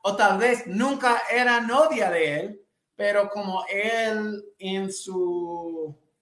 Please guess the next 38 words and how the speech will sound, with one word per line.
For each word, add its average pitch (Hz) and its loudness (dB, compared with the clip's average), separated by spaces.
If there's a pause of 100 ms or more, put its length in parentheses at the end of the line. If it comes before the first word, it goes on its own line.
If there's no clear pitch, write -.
machismo, 185 -2
lo 151 -2
que 151 -8
sea, 180 2 (340)
empieza 185 -2
a 185 -2
pensar 175 0
que 139 -6
él 165 0
puede 156 0
decir 165 -4
con 147 -10
quién 160 -6
ella 147 -2
puede 127 -6
andar, 208 6 (200)
si 151 -10
puede 151 -2
salir 151 -2
o 147 -4
no. 208 -2 (100)
Todo 262 8
eso 233 4
de 143 -10
ser 196 2
dueño 185 0
de 180 2
una 170 -2
mujer 160 -2 (320)
también 165 -2 (200)
es 160 0
una 165 0
buena 170 -2
circunstancia 151 -4
para 139 -2
ganar 131 -8
asilo 120 -12
político. 120 -20